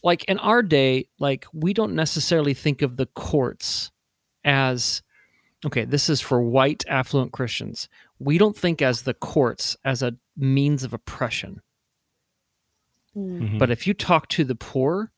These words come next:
Speaker 1: and the marginalized, people of color, black people, indigenous persons,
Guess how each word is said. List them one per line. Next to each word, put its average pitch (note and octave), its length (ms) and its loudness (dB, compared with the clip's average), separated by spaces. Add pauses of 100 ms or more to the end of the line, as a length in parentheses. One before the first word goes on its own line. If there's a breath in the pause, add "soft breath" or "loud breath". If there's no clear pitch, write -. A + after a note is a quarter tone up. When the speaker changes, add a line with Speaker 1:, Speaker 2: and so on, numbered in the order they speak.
(160)
Speaker 1:
and B2 140 -2
the A#2 40 0
marginalized, D#3 880 -2 (560)
people B2+ 300 0
of A2 100 -4
color, C#3+ 460 -2 (160)
black A#2+ 260 0
people, F3 500 -4
indigenous A#2 480 -2
persons, F#3 580 -6